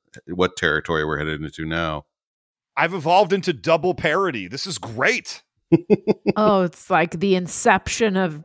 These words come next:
Speaker 3: knowing is half the podcast's Ray Stacanis.
Speaker 1: Uh, it's
Speaker 2: Ooh.
Speaker 1: more of a, uh, um, uh, oh, damn it. What's the, what's the other, uh, uh, movie by that guy?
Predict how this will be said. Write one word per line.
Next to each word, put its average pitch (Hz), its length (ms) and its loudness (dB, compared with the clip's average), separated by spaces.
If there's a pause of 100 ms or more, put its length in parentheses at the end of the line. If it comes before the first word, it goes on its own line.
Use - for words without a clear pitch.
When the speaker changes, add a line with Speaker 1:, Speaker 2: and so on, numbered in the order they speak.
(120)
Speaker 3:
knowing 180 520 -2
is 180 140 -4
half 175 280 4
the 180 80 -4
podcast's 175 920 2
Ray 175 260 0
Stacanis. 165 960 -6 (380)
Speaker 1:
Uh, 101 260 4
it's 104 160 -2
Speaker 2:
Ooh. 139 40 0
Speaker 1:
more 170 240 6
of 104 100 2
a, 90 300 6
uh, 80 360 2
um, 76 520 0 (320)
uh, 82 340 0
oh, 82 200 -8 (420)
damn 90 200 -8
it. 73 120 -12 (680)
What's 143 260 0
the, 175 120 -4
what's 190 300 0
the 185 160 2
other, 151 360 6
uh, 110 40 6
uh, 92 680 4
movie 92 260 -2
by 82 160 0
that 76 240 0
guy? 67 400 0